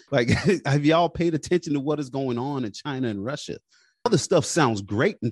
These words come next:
theory. Theories are wonderful. I can give you a thousand theories on what I think could happen and why things did happen, but truth and living in, you know, reality, reality is just south of the border. Where do you think everybody in the world is trying to flee to?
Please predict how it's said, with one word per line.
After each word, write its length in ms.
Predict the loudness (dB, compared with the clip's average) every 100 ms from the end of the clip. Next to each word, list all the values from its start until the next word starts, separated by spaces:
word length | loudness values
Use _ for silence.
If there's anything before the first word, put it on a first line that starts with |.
| 0
theory. 380 | 2 2 0 -14 _ _ _ _ _ _ 2
Theories 400 | 4 4 2 0
are 120 | -2
wonderful. 680 | -2 -2 0 0 0 -4 -6
I 80 | -6
can 140 | -6
give 120 | -8 -6
you 140 | -8
a 100 | -10 _ -6
thousand 420 | 0 2 2 0 -2
theories 400 | 0 0 -2 -8
on 100 | -6
what 120 | -6
I 80 | -6 -6
think 160 | -8
could 100 | -8
happen 340 | -14 -14 -8 -6
and 100 | -2
why 180 | -4 -2
things 240 | -6 -2
did 160 | -4 -4
happen, 320 | -8 -8 -10
but 200 | -10 -12 _ _ _ _ _ _
truth 400 | -14 2 2 2
and 140 | 0
living 240 | 2 2 4
in, 260 | 2 2 -2 -4
you 80 |
know, 120 | -4 -2
reality, 600 | -2 -2 -2 -4 -6 -12 _ _ _ _ _ _ _ _
reality 420 | -2 0 0 0
is 100 | 0
just 280 | -2 -4 -2
south 260 | 0 0 -2
of 100 | -6
the 60 |
border. 440 | -4 -2 -2 -6 _ _ _ _
Where 160 | -8 -6
do 60 | -6
you 40 |
think 180 | -8 -6
everybody 400 | -4 0 0 2
in 60 | 0
the 80 | 0
world 300 | 0 0 -2
is 80 |
trying 220 | -4 -4 -4
to 60 |
flee 260 | -6 -8 -8
to? 260 | -6 -8